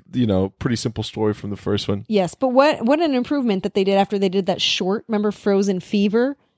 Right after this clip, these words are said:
Speaker 2: And, and everybody was like, "Oh no!" Like if
Speaker 1: That
Speaker 2: they
Speaker 1: was
Speaker 2: do a
Speaker 1: not, I d-,
Speaker 2: sequel,
Speaker 1: I wasn't a fan of that.
Speaker 2: Yeah, that's what I'm saying. Like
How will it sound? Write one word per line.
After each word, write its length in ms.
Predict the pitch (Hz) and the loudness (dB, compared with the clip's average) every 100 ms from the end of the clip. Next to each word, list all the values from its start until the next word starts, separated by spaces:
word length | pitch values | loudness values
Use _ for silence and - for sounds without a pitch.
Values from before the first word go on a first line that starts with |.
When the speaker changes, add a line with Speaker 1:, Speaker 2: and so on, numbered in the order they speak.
| _ _ _ | _ _ _
Speaker 2:
And, 180 | 226 208 | -2 0
and 200 | 202 202 | 0 2
everybody 360 | 202 208 202 196 | 2 4 4 2
was 120 | 190 | 2
like, 200 | 190 190 - | 2 0 -2
"Oh 540 | 202 202 202 190 175 | 2 4 4 4 2
no!" 800 | 170 160 165 170 175 175 160 156 165 | -2 -4 0 2 4 4 2 0 2
Like 180 | 180 | 2
if 40 | 208 | 4
Speaker 1:
That 80 | - | 6
Speaker 2:
they 40 | |
Speaker 1:
was 140 | - - | 6 4
Speaker 2:
do 60 | |
a 20 | |
Speaker 1:
not, 60 | 90 | 2
I 20 | - | 2
d-, 120 | 214 | 0
Speaker 2:
sequel, 400 | 87 175 165 165 | 2 0 0 -2
Speaker 1:
I 40 | |
wasn't 360 | 82 - - - _ | 0 0 -2 -8 _
a 40 | |
fan 180 | - 58 | -14 -8
of 80 | 73 | -6
that. 220 | 69 64 _ - | -6 -8 _ 0
Speaker 2:
Yeah, 120 | 220 | 2
that's 180 | 208 190 | 2 0
what 20 | |
I'm 40 | 185 | 0
saying. 320 | 233 185 165 | 0 0 0
Like 260 | 170 170 | -2 -4